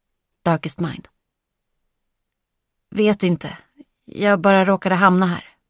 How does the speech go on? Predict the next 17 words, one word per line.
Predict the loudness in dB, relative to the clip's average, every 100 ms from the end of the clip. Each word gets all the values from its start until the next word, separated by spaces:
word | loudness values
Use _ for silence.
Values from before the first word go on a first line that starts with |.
| _ -2
Bayview | 0 -2 -8
tjugotjugo. | -6 -6 -6 -6 -8 -8 -10 -18 _ _ _ _ _ _ _ _ _ _ _ -16
"Skitsnack. | -4 -2 -2 -4 -4 -4 -6 -14 -20 _ _ _ _ _ 2
Det |
här | 4 4
forumet | 4 4 6 4 2
handlar | 2 2 2
uteslutande | 2 0 -2 -2 0 0 0 0
om | 0
hämnd | 0 0 0 -4 -12
och | -20 -4 0
det |
är | 0
svårt | 2 2 2
att | -2
hitta | -6 -4 -6
till. | -6 -16